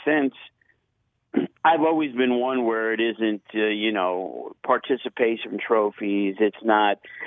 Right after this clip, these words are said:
"Hey, I've been there longer, so this is what I deserve." The, the best people should win.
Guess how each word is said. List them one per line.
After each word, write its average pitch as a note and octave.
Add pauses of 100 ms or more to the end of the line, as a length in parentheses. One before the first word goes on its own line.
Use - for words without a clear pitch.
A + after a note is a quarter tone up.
(120)
"Hey, D3+
I've B2
been B2+
there A2+
longer, A2
so G2+
this A#2+
is G2+
what F#2+
I G#2
deserve." F#2 (560)
The, A2 (200)
the B2
best B2 (640)
people A#2 (160)
should G#2+
win. G2+